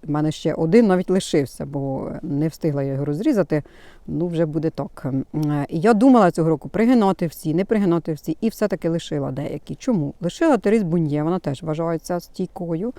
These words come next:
Лишила канадійську, м, Джон Девіс, е, позаду Терезь Буньє, вона теж вважається ж, ну, канадійка, от і перевіримо, має бути стійка. Е, ще лишила, я пробувала пригинати Дівочі мрії,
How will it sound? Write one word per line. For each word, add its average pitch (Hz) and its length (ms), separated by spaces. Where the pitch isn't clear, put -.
Лишила - 300
канадійську, 170 1000
м, 147 180
Джон 202 200
Девіс, 156 520
е, 185 240
позаду 180 380
Терезь 170 300
Буньє, 170 420
вона 160 180
теж 156 240
вважається 156 680
ж, - 160
ну, 196 80
канадійка, 151 640
от 165 180
і 196 40
перевіримо, 185 500
має 151 200
бути 165 260
стійка. 156 440
Е, 165 60
ще 320 300
лишила, 262 420
я 202 120
пробувала 180 500
пригинати 165 500
Дівочі 165 420
мрії, 165 440